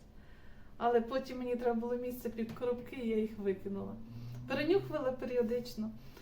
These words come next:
І другий — це, е, Burberry Her. Це аромат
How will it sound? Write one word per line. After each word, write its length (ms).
І 120
другий — 380
це, 340
е, 360
Burberry 440
Her. 160
Це 320
аромат 540